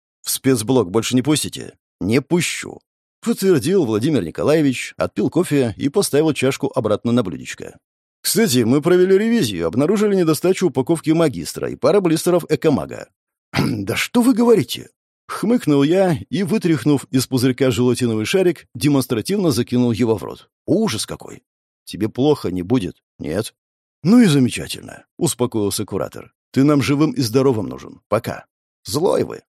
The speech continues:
"Злой бы тебя сразу к стенке поставил! И кто бы тогда в сверток пошел?" "Да уж нашли бы кого-нибудь", мрачно глянул на меня Шептало. "И если думаешь, что избежал ночевки в карцере из-за моего к тебе хорошего отношения, то заблуждаешься.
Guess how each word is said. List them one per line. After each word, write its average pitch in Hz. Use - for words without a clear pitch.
"Злой 139
бы 143
тебя 143
сразу 143
к -
стенке 151
поставил! 62
И 135
кто 190
бы 170
тогда 151
в -
сверток 131
пошел?" 127
"Да 95
уж 156
нашли 147
бы 143
кого-нибудь", 92
мрачно 127
глянул 127
на 113
меня 110
Шептало. -
"И 98
если 135
думаешь, 135
что 120
избежал 120
ночевки 120
в -
карцере 117
из-за 107
моего 117
к -
тебе 110
хорошего 117
отношения, 110
то 104
заблуждаешься. 151